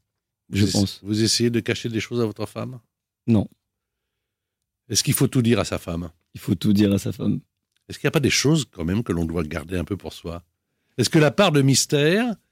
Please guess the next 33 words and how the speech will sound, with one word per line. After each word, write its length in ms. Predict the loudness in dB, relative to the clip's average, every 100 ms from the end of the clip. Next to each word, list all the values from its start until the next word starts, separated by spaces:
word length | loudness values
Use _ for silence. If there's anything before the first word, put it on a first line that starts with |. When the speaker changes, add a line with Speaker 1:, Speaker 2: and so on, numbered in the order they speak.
| _ _
Speaker 2:
je 100 | -10
parle 160 | -4 -2
pas 140 | 0
d'infidélité, 680 | 0 -2 -4 -6 -4 0 2
hein, 220 | 0 -2 0
Speaker 1:
Mhm. 320 | 4 6 4 2 _ -14
Speaker 2:
est-ce 160 | -10
que 100 | -4
la 120 | -2 -2
part 180 | -2
de 80 | -2
mystère 400 | -2 -2 -2 -2
dans 180 | 0 0
un 100 | -2
couple 420 | -2 -4 -2 -4 -6 _ _ _ -16
C'est 80 |
pas 120 | -8 -4
quelque 320 | -6 -4 -6
chose 260 | -2 -4
qui 120 | -4 -8
est 120 | -8
aussi 220 | -6 -2
important. 500 | -2 -4 -8 -8 -8 _ -10 -4
Est-ce 120 | 2
que 80 | 2
quand 240 | 4 4
l'autre 240 | 6 6
Speaker 1:
Non. 280 | 6 4 2 0 -4
Speaker 2:
vous 120 | -6
connaît 240 | 0 2 0
totalement, 640 | 0 0 2 2 4 2
est-ce 140 | 2
qu'il 180 | 2 0